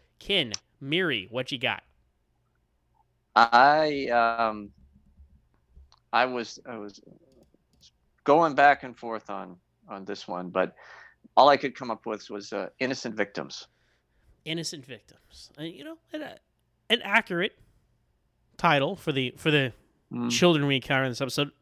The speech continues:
Speaker 1: See, I was thinking Earth two, because this is the first time we see an alternate Earth, and I feel like that might be something they, they would have titled it to just keep it simple. What do you think of Earth two?
Speaker 2: I like Earth Two,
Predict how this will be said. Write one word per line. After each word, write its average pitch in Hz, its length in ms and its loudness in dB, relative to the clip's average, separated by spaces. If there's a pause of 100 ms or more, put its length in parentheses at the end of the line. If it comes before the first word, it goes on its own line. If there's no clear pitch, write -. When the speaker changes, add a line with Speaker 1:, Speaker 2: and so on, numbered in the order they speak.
(280)
Speaker 1:
See, - 100 -16 (100)
I 285 360 4
was 285 260 -8
thinking 214 800 -10
Earth 185 360 -6
two, 143 460 -4 (420)
because 147 260 -4
this 190 100 -4
is 185 80 -8
the 190 100 -4
first 170 260 -6
time 160 220 0
we 139 100 -4
see 135 240 -4
an 131 60 -2
alternate 131 600 -4
Earth, 120 440 -10 (420)
and 127 120 -8
I 131 80 -2
feel 160 160 -2
like 135 140 0
that 143 140 2
might 131 200 -2
be 123 80 -6
something 120 340 -8
they, 113 240 -4
they 117 140 -8
would 110 160 -8
have 107 80 -14
titled 113 340 -6
it 110 120 -12
to 113 120 -10
just 113 280 -12
keep 120 180 -12
it 110 100 -14
simple. 107 320 -8
What 123 60 -4
do 135 60 -2
you 131 40 -4
think 123 160 -8
of - 80 -10
Earth - 220 -16
two? - 240 -16 (2000)
Speaker 2:
I - 80 6
like 131 280 6
Earth 139 280 2
Two, 107 280 -6